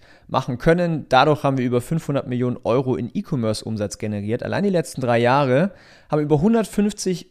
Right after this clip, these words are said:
Millionen Euro in Meta-Ad-Spend investiert. Wir arbeiten direkt mit Meta zusammen und ich habe über dreißig A-Player-Teammitglieder bei mir im Team. Deswegen solltest du mir zuhören, denn ich habe es geschafft, Marken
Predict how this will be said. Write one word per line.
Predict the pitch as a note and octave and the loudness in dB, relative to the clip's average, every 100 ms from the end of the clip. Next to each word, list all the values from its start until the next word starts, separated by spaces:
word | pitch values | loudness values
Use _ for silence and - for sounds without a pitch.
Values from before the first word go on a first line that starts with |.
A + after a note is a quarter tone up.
| _ _ - | _ _ -6
Millionen | D#3 D3 D#3+ F#3+ F#3+ - | -4 0 2 2 -2 0
Euro | C3+ D#3 D#3 D3 | 4 4 4 0
in | D3 C#3 | 0 0
Meta-Ad-Spend | D3 G3+ - D#3+ C#3+ B2+ - D#3+ F#3+ - C3+ C3+ B2+ - | 2 0 4 6 6 2 0 0 0 -2 2 2 0 -4
investiert. | C3+ B2+ B2 - C#3 E3 | -4 -2 -4 -2 -2 0
Wir | B2+ | 0
arbeiten | A#2+ C#3+ C#3+ | 2 2 0
direkt | A#2+ C3 D3+ | -2 -2 -2
mit | C#3+ G#2 | -4 -4
Meta | C3 C#3 C3+ | -4 -2 -2
zusammen | A#2 A2+ A2+ D3+ F3+ - - - - | -2 0 2 2 0 -4 -12 -20 -12
und | - | -6
ich | A#2+ | -2
habe | C#3 F2 | 0 0
über | B2 | -2
dreißig | A#2 A2+ B2 A#2 - | 0 0 0 -2 -6
A-Player-Teammitglieder | A2+ - A2+ G#2+ G#2 - _ - - A#2+ A2+ - A2 G#2+ | -6 -2 0 0 0 -6 _ -14 -4 -2 -4 -4 0 0
bei | F#2+ G2 | 0 -4
mir | G#2+ G2 | -4 -4
im | F#2 | -6
Team. | - - G#2+ B2+ - - - - | -8 -4 -2 -2 -6 -12 -20 -6
Deswegen | - D3+ - D3 D3 D3 - | 0 0 2 2 4 2 0
solltest | B2+ E3 B3 - | 4 4 4 2
du | A3+ | 4
mir | G3+ | 2
zuhören, | - G#3 G3 F#3 F3+ | 2 2 6 6 6
denn | D#3 F#3 | 4 4
ich | G3 E3+ | 2 0
habe | F3 F3 | 2 4
es | F3 - | 2 -2
geschafft, | - - D#3+ - - - | -4 2 2 2 -10 -14
Marken | B2+ C3 C#3+ E3+ - D#3+ | -2 4 4 4 0 0